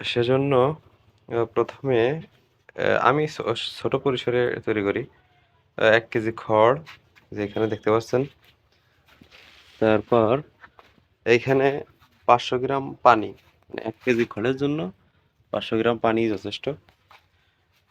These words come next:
তারপর এখন আমরা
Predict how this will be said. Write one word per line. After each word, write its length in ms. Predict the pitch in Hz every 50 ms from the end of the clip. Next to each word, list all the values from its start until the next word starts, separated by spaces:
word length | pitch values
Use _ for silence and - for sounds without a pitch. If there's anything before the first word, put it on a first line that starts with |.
| _ _ _ _ _ _ _
তারপর 400 | - 110 107 - - 117 113 120 - - _ _ _ _ _ - - _ _ - - _ _ _ _ _ _ _ _ _ _ - 117 - - - - _ _ _
এখন 320 | - 107 110 - - 117 110
আমরা 380 | 107 104 110 117 101 107 127